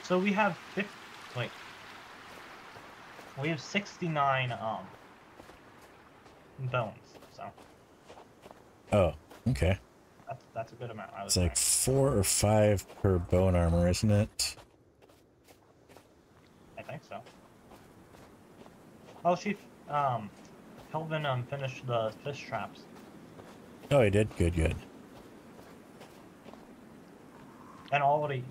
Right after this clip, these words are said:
Speaker 1: two of them already have fish.
Speaker 2: Oh, okay, here, I'm at the mountain spawn. I recognize this. Okay. So now I know where I am at in relation to the cave and the little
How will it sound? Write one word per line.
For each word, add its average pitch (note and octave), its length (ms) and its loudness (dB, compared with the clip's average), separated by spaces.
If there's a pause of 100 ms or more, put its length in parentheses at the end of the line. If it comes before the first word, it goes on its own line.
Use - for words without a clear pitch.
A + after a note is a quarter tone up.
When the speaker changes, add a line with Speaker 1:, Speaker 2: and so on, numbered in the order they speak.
Speaker 1:
two G3 220 2
of G3 80 2
them C3+ 160 0
already B2 240 0
have A#2+ 220 -6
fish. - 300 -10 (500)
Speaker 2:
Oh, A#2+ 180 6
okay, E2+ 380 2
here, A2 200 4
I'm G2+ 180 4
at A2+ 140 4 (100)
the F#2 560 6 (460)
mountain F#2+ 480 4
spawn. E2+ 720 2 (100)
I F2+ 80 4
recognize F2 560 2
this. D#2+ 560 0
Okay. D#2 460 0 (1120)
So - 140 -4
now G#2 240 6
I A#2 80 6
know F#2 260 6
where F#2 160 6
I F#2 160 0
am F#2 260 4
at F2+ 340 2
in F#2 160 4
relation F2+ 440 4
to E2+ 580 2 (600)
the F2 80 2
cave G2 600 4
and A#2+ 460 6
the A2+ 180 4
little C3 380 4